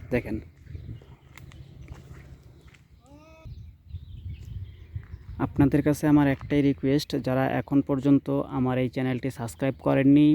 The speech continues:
প্লিজ অবশ্যই, অবশ্যই আমার এই চ্যানেলটা সাবস্ক্রাইব করবেন আর ভিডিওটিতে একটি লাইক করবেন।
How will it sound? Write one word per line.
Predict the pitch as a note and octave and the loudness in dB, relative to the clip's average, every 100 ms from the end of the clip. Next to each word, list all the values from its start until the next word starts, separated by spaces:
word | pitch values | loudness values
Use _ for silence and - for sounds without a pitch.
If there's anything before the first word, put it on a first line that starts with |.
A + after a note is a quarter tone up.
| D3+ | 2
প্লিজ | C3 C3 B2 | -2 -2 -2
অবশ্যই, | B2 A#2+ C3+ D3 C#3 | -4 -4 -4 -2 0
অবশ্যই | C3+ C#3+ D#3 | 0 -2 0
আমার | C#3 B2+ | 2 2
এই | B2 | 0
চ্যানেলটা | B2+ B2 B2 | -2 -2 -4
সাবস্ক্রাইব | A#2+ B2 - C#3+ - | -4 -6 -2 -4 -2
করবেন | D3 C3+ D3 D3 | -2 2 4 4
আর | B2+ A#2 | 0 -2
ভিডিওটিতে | B2 B2 B2+ C3+ C3 | -2 0 -2 -2 -4
একটি | - | -4
লাইক | B2+ A#2 A2 | -4 -4 -4
করবেন। | - G2+ G#2+ | -8 -8 -6